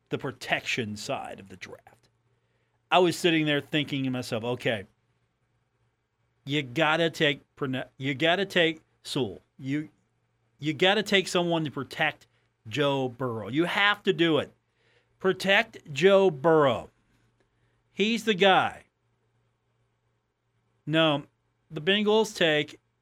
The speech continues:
Ja'Marr Chase in the first round. I'm warming up to this. I'm finally warming up to this because, again,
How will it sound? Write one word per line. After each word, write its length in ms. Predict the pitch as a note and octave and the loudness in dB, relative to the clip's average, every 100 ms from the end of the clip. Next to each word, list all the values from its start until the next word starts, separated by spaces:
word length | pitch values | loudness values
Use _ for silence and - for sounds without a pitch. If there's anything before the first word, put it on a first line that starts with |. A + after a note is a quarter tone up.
| A#2 | -10
Ja'Marr 540 | A#2+ D#3 D#3 D#3+ D#3+ | -4 0 2 2 0
Chase 500 | - C3+ G#2 G2 - - | 0 -2 -2 -6 -14 -6
in 220 | C#3 C3+ | -4 -2
the 80 | C3 | -6
first 340 | C#3+ C3+ - | -6 -8 -8
round. 300 | A2+ E2+ D2+ _ _ _ _ _ _ _ _ _ _ _ _ _ _ _ - | -12 -14 -18 _ _ _ _ _ _ _ _ _ _ _ _ _ _ _ -4
I'm 140 | C#3+ | -2
warming 460 | C#3+ E3+ G3+ G3 E3+ | 2 4 4 2 2
up 180 | E3 - | 0 -2
to 60 | |
this. 240 | A#2 F#2 - | -10 -8 -10
I'm 120 | A#2 | -6
finally 420 | D3+ D#3+ F#3 F#3+ | -2 0 2 2
warming 420 | E3 D3 D3 C#3 | 0 0 0 0
up 180 | C3 B2 | -2 -4
to 60 | - | -12
this 140 | F#2+ | -16
because, 300 | - A#2 A#2+ | -10 -6 -6
again, 280 | A#2+ B2+ F2+ | -4 -4 -4